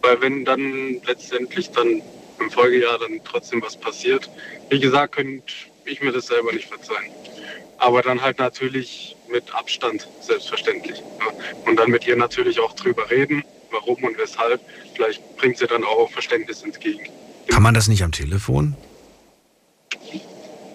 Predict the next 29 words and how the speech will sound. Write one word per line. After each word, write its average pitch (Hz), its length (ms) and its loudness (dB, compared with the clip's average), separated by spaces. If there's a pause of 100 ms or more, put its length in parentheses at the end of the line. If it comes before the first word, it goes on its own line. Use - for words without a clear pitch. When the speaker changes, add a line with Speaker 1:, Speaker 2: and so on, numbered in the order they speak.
(1120)
Speaker 1:
Ja, - 140 -20
doch, - 140 0
theoretisch 110 500 2
schon, 123 240 4
aber 101 260 0
persönlich 113 580 -2
ist - 140 -10
es - 120 -16
meistens 110 300 -6
dann 110 140 -4
nochmal 104 180 -4
eine 101 100 0
andere - 260 -6
Geschichte. - 460 -8 (1400)
Speaker 2:
Es 123 160 6
ist 117 120 4
eine 139 80 6
andere 160 200 6
Geschichte, 185 240 0
ja, 131 420 2
aber 127 220 2
es 131 80 -2
ist 135 140 -2
halt, 143 400 2
äh, 147 420 2 (200)
Kontakt - 600 0 (180)
in 101 120 4
dem 87 160 4
Moment. 71 500 2